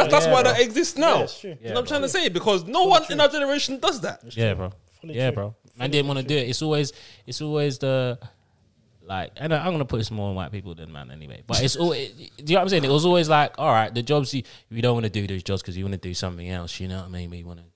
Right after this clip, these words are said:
Speaker 2: get some money, whatever. <laughs> Cool, get your money.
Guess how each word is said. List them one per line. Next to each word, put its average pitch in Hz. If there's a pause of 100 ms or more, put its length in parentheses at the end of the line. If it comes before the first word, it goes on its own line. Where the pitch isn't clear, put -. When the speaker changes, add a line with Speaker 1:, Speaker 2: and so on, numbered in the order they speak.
(140)
Speaker 2:
get 92
some 87
money, 85 (280)
whatever. 90 (140)
<laughs> -
Cool, 147
get 113
your 131
money. 117